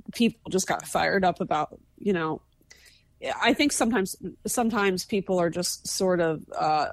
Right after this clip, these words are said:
I just think they're surprised by reality stars who are just, they, I mean, their lives are nothing like ours. So I think that's what surprises people too. Like, I expected that sequence of events to happen, and it just doesn't happen like that with reality stars.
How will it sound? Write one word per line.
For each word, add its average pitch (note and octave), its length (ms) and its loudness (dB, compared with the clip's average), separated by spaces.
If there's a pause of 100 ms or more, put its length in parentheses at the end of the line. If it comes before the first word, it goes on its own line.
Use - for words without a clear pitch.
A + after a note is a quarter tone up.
(380)
I G#3 80 0
just G#3 180 -4
think G3 140 -2
they're F3 100 0
surprised E3 600 0
by D3 420 0 (1300)
reality G3+ 680 6
stars F3+ 540 0
who F3 320 -2
are F#3 160 -4
just, - 480 -6 (340)
they, G#3+ 340 2
I - 80 -2
mean, C4+ 180 0
their C#4+ 180 0
lives C4 380 -2
are B3+ 60 -14
nothing G#3+ 400 -6
like G3 240 -8
ours. - 420 -12
So F3+ 340 -2
I F#3+ 60 -2
think G#3 220 -4
that's F3+ 200 -6
what F3+ 160 -8
surprises E3 520 -2
people E3 240 -4
too. F3+ 180 -2
Like, D3+ 240 -2 (500)
I A#3 200 6
expected A#3 760 -2
that F3 480 -2
sequence C4+ 400 -4
of B3+ 80 -4
events B3 320 -6
to B3 80 -4
happen, A#3+ 540 -4
and G3+ 200 -4
it G3 80 -8
just G3+ 220 -4
doesn't F3+ 240 -4
happen E3 300 -4
like D3 160 -8
that - 200 -4
with - 160 -10
reality D3 300 -2
stars. - 400 -8